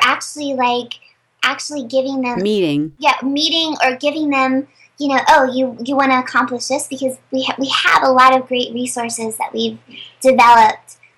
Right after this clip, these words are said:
Speaker 1: within the organization in terms of connecting girls with the right people so that they can have more voiceover and business opportunities. But yeah, it's, you know, we have our Lady Boss initiative,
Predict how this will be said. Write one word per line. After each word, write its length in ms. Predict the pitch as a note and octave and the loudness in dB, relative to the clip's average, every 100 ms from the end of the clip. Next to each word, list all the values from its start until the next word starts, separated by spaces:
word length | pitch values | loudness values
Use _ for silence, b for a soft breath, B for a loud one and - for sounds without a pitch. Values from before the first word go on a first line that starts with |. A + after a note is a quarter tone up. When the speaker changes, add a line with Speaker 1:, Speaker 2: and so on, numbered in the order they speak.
| _ C4 | _ 2
Speaker 1:
within 280 | C4 C4 | 4 4
the 160 | C4 B3 | 2 2
organization 720 | A#3 A#3 A3+ A3 A3 A#3 A3 | 2 2 -2 -2 -4 -4 -6
in 140 | G#3+ A3 | -6 -8
terms 360 | - A3+ A3+ | -4 -2 0
of 180 | G#3+ G#3 | 0 0
connecting 680 | - B3 A3+ A3+ A#3+ A#3 A3+ - | -4 0 2 0 -2 -2 -2 0
girls 480 | A3+ A3 G#3 G#3 G#3+ | 6 6 6 0 -4
with 340 | A3+ G#3+ G#3+ - | 0 2 0 -2
the 100 | A3 | 2
right 260 | A3+ A3 | 2 2
people 440 | - A#3+ A3+ G#3+ G#3 | -4 -10 -6 -6 -6
so 120 | A3 | -10
that 120 | G#3+ | -8
they 100 | G#3+ | -8
can 400 | G#3+ G#3+ G#3 G#3 - _ _ - | -6 -6 -6 -8 -12 _ _ 0
have 200 | A3+ A3+ | 2 2
more 440 | A3+ G#3+ G3+ G#3 - - | 2 0 -2 -6 -12 -12
voiceover 800 | G#3+ A3+ A#3 A#3 G#3 G3+ G3+ G#3+ | 0 0 2 -2 -4 -4 -6 -8
and 200 | A3 G#3 A3+ | -10 -6 -2
business 280 | A3+ A#3 A3 | -2 -2 -6
opportunities. 640 | G#3+ G#3+ G#3+ G#3 G#3+ - - | -10 -10 -10 -10 -12 -14 -6
But 100 | B3+ | 0
yeah, 280 | C4 B3+ A#3+ | 4 4 4
it's, 120 | - - - | -2 -14 -8
you 100 | B3+ | -6
know, 100 | A#3+ | -4
we 80 | B3+ | 0
have 160 | A#3+ | 2
our 160 | A#3+ B3 | 2 0
Lady 260 | A3 A#3 A#3 | -2 -2 0
Boss 460 | G#3+ G#3+ A3 - | 2 2 0 -6
initiative, 880 | - A#3+ A#3 B3 A#3 A3 A3 A3 | -8 -8 -6 -6 -2 0 0 -2